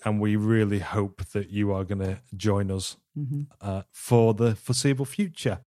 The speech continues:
Speaker 1: We are gonna bring out a show every week.
Speaker 2: Yeah.
Speaker 1: I think the next question, Jenna, has to be why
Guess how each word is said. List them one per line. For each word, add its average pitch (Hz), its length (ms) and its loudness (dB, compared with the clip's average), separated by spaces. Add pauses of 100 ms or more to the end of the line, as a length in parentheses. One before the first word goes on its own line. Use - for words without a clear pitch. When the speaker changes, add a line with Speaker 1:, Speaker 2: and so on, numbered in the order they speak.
(360)
Speaker 1:
We 139 140 8
are 147 120 6
gonna 123 140 4
bring 107 220 2
out 101 120 -2
a 92 40 -12
show 98 360 -2
every 101 380 2
week. 92 400 -2 (460)
Speaker 2:
Yeah. 160 160 -10 (440)
Speaker 1:
I 156 220 6
think 135 260 2
the 120 80 4
next 120 440 2
question, 98 440 -4
Jenna, 95 260 -6
has 95 220 -4
to - 80 -12
be 101 240 -2
why 110 600 2